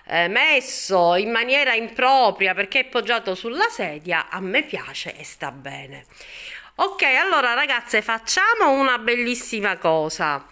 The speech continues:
eh, in modo che appunto la mia compagnia, eh, vi arriva, eh, per tutto il giorno. Adesso io vi carico questi due spezzoni,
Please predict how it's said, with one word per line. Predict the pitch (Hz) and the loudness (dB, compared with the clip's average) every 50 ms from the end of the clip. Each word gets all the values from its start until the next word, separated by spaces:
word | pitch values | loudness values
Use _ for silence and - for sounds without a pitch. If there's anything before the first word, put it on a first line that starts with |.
| - - _ _ _ _ _ _ _ _ _ _ _ _ _ _ _ - - - | -20 -20 _ _ _ _ _ _ _ _ _ _ _ _ _ _ _ -20 -14 -6
eh, | - 185 180 175 185 202 | -2 -2 0 0 0 -2
in | 220 226 | -2 0
modo | 247 269 285 285 247 254 240 | 2 2 2 4 4 2 2
che | 240 254 240 240 | 2 0 0 2
appunto | 233 226 226 - - 233 247 240 240 - - 214 | 2 0 0 -4 -8 -10 -8 -8 -6 -2 0 0
la | 220 214 220 | 2 2 2
mia | 220 226 226 | 2 0 0
compagnia, | - 226 226 233 - - 240 226 220 220 233 240 247 262 277 277 277 262 240 226 214 - - - - - - - - - - - | 0 -2 -4 -4 -2 -2 -2 -2 -2 -2 -4 -2 0 0 2 2 2 2 2 2 0 -2 -6 -12 -20 -20 -20 -20 -20 -20 -20 -8
eh, | - - 208 220 214 | -2 0 0 0 0
vi | 208 233 | 0 0
arriva, | 220 220 220 214 220 220 240 254 262 262 262 247 226 233 220 214 214 208 - - | 0 0 0 -2 -2 0 2 2 2 2 2 2 0 0 2 2 0 0 -2 -4
eh, | - 170 196 196 190 | 0 2 2 2 2
per | 196 226 214 - | 2 -2 -2 -2
tutto | - 226 226 - - 220 | -6 -14 -8 -4 -2 -2
il | 208 196 175 | 0 -2 -2
giorno. | 160 180 165 160 156 156 151 156 160 151 151 160 - | 0 0 0 0 0 -4 -6 -8 -8 -6 -6 -6 -4
Adesso | - 220 - 359 427 403 - - | -4 -2 -2 0 -2 -2 0 -2
io | 285 254 247 254 | 0 0 0 0
vi | 233 233 220 | -2 -4 -4
carico | - 233 226 226 220 220 214 - 202 190 | -2 0 0 0 -2 -2 -2 0 0 0
questi | 196 294 370 370 - - 269 | 2 0 -2 -2 -4 -6 -6
due | 208 233 233 220 | -2 0 0 0
spezzoni, | 214 - - - 196 185 - - - - - 170 156 147 139 143 165 262 370 214 - | 0 -2 -4 -6 -6 -6 -6 -8 -10 -4 -2 -2 -2 0 -2 -2 0 2 2 2 2